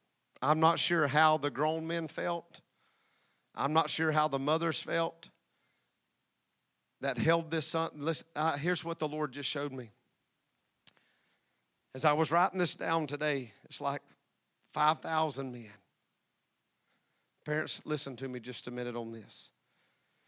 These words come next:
Number one, I bet them men probably felt like that big. I could have been used like that. I made my own lunch. My mom didn't have to make mine,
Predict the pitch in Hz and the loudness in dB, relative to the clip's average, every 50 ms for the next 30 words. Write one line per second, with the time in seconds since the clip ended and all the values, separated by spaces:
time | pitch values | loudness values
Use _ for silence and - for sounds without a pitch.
0 | _ _ _ _ _ _ _ - 156 160 165 160 170 180 175 165 170 170 165 180 | _ _ _ _ _ _ _ 2 2 4 4 4 4 4 4 4 2 0 0 -4
1 | - 165 160 151 147 143 147 160 160 147 135 120 143 143 147 131 131 120 127 123 | -2 -2 -4 -4 -2 -4 -4 -2 -4 -4 -6 -4 -6 -6 -6 -6 -6 -8 -8 -8
2 | - - 143 139 131 - 127 120 117 - - 127 127 - - 107 101 90 85 _ | -6 -6 -6 -6 -4 -2 -2 -2 -2 -2 -6 -10 -10 -10 -12 -16 -20 -20 -20 _
3 | _ _ _ _ _ _ _ _ _ _ _ _ _ _ _ _ _ _ _ _ | _ _ _ _ _ _ _ _ _ _ _ _ _ _ _ _ _ _ _ _
4 | _ _ _ - 139 - - 156 120 113 92 110 104 98 98 98 104 98 - - | _ _ _ -12 -10 -4 -2 -2 -2 -2 -8 -10 -12 -12 -12 -14 -12 -12 -12 -12
5 | 98 95 90 - - - - - - _ _ _ _ _ _ _ _ _ _ _ | -12 -14 -16 -18 -20 -20 -20 -20 -20 _ _ _ _ _ _ _ _ _ _ _
6 | _ _ _ _ _ _ _ _ _ _ _ _ _ _ _ _ _ _ _ - | _ _ _ _ _ _ _ _ _ _ _ _ _ _ _ _ _ _ _ -4
7 | 143 160 147 131 127 113 113 117 117 120 143 151 135 113 107 107 101 - - 117 | -2 0 0 -2 -2 -2 -2 -2 -2 0 -2 -2 -4 -6 -8 -8 -8 -8 -6 -6
8 | 117 120 127 135 143 135 113 127 - 110 127 135 123 - 107 101 98 98 98 - | -6 -6 -4 -4 -4 -4 -6 -8 -8 -8 -8 -8 -8 -10 -12 -14 -14 -14 -14 -12
9 | 113 127 131 120 110 107 101 | -10 -10 -10 -10 -12 -14 -18